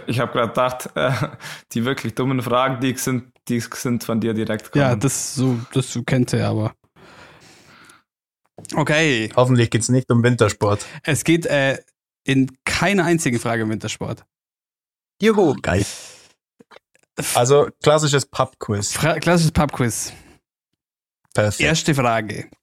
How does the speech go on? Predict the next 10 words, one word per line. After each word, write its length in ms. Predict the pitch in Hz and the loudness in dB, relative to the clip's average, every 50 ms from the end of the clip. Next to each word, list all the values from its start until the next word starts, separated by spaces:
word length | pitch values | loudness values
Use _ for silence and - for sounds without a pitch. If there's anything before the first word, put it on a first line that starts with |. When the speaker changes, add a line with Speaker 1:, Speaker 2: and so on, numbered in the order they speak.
| _ _ _ _ _ _ _ _ | _ _ _ _ _ _ _ _
Speaker 2:
In 400 | - 151 139 139 139 139 131 127 | -2 0 2 4 4 4 4 2
welchem 420 | 135 139 160 196 185 - 170 151 139 | 2 2 2 0 0 0 2 2 4
Jahrhundert 760 | 131 123 120 123 143 165 196 196 170 151 143 143 - 139 - | 4 2 2 2 2 2 2 2 2 2 0 0 -4 -6 -2
wurde 220 | 135 135 143 135 131 | -2 0 0 0 0
der 120 | 131 123 | -2 -2
Brauch 440 | 127 - 120 120 127 143 160 160 - | -2 -2 -2 0 0 0 0 -2 -2
des 220 | - 127 120 - 120 | -4 -4 -4 -2 -2
Weihnachtsbaums 840 | 120 139 156 156 123 - - - - 117 120 123 123 123 117 - | 0 0 0 0 -2 -4 -8 -6 -4 -2 0 0 0 -2 -2 -2
in 140 | - 127 120 | -2 -4 -2
Deutschland 680 | - 110 120 123 - - 127 113 113 113 110 - - - | 0 -2 -2 -2 -4 -4 -2 -2 -2 -2 -4 -8 -10 -20